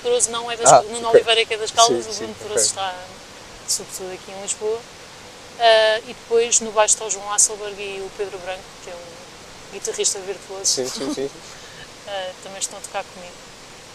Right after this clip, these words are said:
Speaker 1: e tem sido mais ou menos assim.
Speaker 2: Mas isso, isso foi, começaste a tocar com eles só por causa do disco?
Speaker 1: Com-, sim, comecei, o Pedro Branco entrou
Speaker 2: Sim.
Speaker 1: agora no projeto ao vivo.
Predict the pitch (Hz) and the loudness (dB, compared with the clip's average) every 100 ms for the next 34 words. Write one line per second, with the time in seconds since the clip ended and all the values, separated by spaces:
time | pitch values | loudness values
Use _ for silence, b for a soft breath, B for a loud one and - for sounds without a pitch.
0 | - - - 170 165 160 160 175 - - | -20 -20 -18 -16 -16 -16 -18 -18 -20 -16
1 | 190 - 170 170 170 170 165 - 180 175 | 0 0 0 -10 -14 -12 -8 -6 -6 -10
2 | - - - - 135 139 127 135 - 120 | -18 -18 -18 -14 -2 2 2 2 -2 -2
3 | - - - - 143 - 135 135 - - | -8 -6 -4 2 2 2 -2 -2 -4 -2
4 | 143 143 139 156 - 123 143 - 147 151 | 0 2 4 2 0 4 4 4 0 0
5 | 147 151 151 - - - - - - - | -4 -4 -6 -8 -18 -16 -12 -10 -10 -14
6 | - - - - - - - - 208 254 | -16 -18 -18 -18 -18 -18 -16 -10 -6 -6
7 | - - 269 240 - - 196 - 233 - | 2 4 6 4 -4 -16 -4 -2 -2 -6
8 | - 254 233 233 262 277 254 254 247 226 | 0 2 2 2 0 0 -4 0 2 6
9 | 226 226 226 220 220 208 - 214 202 214 | 6 6 0 -6 -10 -12 -2 -2 0 -4
10 | 190 185 | -6 -10